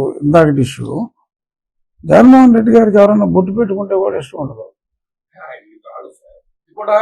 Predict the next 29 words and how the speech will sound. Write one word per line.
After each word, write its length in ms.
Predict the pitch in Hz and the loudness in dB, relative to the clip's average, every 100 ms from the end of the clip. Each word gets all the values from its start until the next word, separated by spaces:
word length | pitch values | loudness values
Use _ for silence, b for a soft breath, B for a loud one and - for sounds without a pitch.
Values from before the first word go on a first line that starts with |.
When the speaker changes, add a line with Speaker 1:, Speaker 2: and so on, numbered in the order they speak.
| - - | -2 -6
Speaker 2:
బయటికి 420 | 156 170 175 160 | -8 -8 -6 -2
Speaker 1:
నా-, 160 | 160 160 156 | -2 0 4
నాకు 220 | 160 170 165 | 4 4 0
తెలుసు, 280 | 185 190 226 277 _ _ _ _ _ _ _ _ _ _ 147 | -2 -2 -4 -4 _ _ _ _ _ _ _ _ _ _ -4
ఒకళ్ళిద్దరిని 680 | 143 165 156 160 160 170 - - _ _ 151 139 | 0 0 2 2 2 2 -2 -12 _ _ -10 -2
బొట్టు 200 | 147 147 160 | 0 0 0
పెట్టుకుని 340 | 151 143 147 139 | -2 -2 0 0
వెళ్తే 240 | 123 175 202 - | -2 -6 -8 -6
చిరాకు 300 | - 160 160 139 | 0 2 2 0
పడ్డాడు 300 | 131 127 123 | -2 -4 -6
ఆయన 120 | 127 143 127 | -10 -12 -12
గతంలో. 380 | - 139 143 - - | -8 -8 -8 -12 -10
ఒకసారి 300 | 131 180 202 | -4 -2 0
నేను 140 | 185 151 | -2 0
చెప్పాను 360 | 160 - 170 151 | -2 0 0 0
ఆ 20 | 139 | -4
రచ్చబండలో 460 | 135 143 143 135 127 | -6 -2 -2 -2 -8
కూడా, 160 | 123 _ _ _ _ _ _ _ _ _ _ - - - - _ _ - | -12 _ _ _ _ _ _ _ _ _ _ -20 -20 -20 -20 _ _ 2
పేర్లు, 320 | 151 156 160 139 - _ _ _ _ 147 | 4 4 2 0 -8 _ _ _ _ -2
ఇంటి 140 | 147 151 | 0 2
పేరులో 280 | 160 151 151 139 | 4 4 4 4
రెడ్డి, 220 | 139 131 151 139 | 2 2 2 2
ఒంటి 160 | 139 139 | 2 2
పేరులో 300 | 147 139 139 135 | 2 2 0 -2
రెడ్డి 200 | 131 131 139 | -2 -2 -4
ఉన్న 100 | 131 127 120 | -6 -12 -14
ఓ 40 | 123 | -16
రెడ్డి 180 | 143 170 | -20 -6
గారిని, 300 | 139 131 143 | -6 -6 _